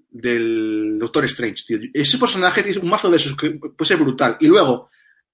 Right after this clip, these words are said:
em, el límite de cartas de tu mano te la da el personaje.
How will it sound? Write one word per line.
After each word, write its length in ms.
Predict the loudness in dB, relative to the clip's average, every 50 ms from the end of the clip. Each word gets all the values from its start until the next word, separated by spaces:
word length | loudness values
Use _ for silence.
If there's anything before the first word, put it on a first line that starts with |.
| -4 0 2 4 4 4 2 2
em, 1160 | 2 0 0 -2 -2 -4 -4 -4 -2 -2 0 2 2 0 0 -2 -4 -4 -6 -6 -8 -10 -14 _ _ _ _ _ _
el 120 | -2 0 2
límite 300 | 2 2 0 -2 -2 0
de 120 | 0 0 2
cartas 560 | 2 2 2 2 0 -2 -2 -2 -6 -14 -10
de 160 | -8 -6 -6
tu 140 | -2 -2 2
mano 440 | 2 2 2 0 -4 -8 -10 -12 _ -4
te 120 | -2 0
la 140 | 2 2 2
da 100 | 2 0
el 100 | 0 -2
personaje. 560 | -4 -6 -4 -4 -4 -4 -4 -4 -6 -8 -10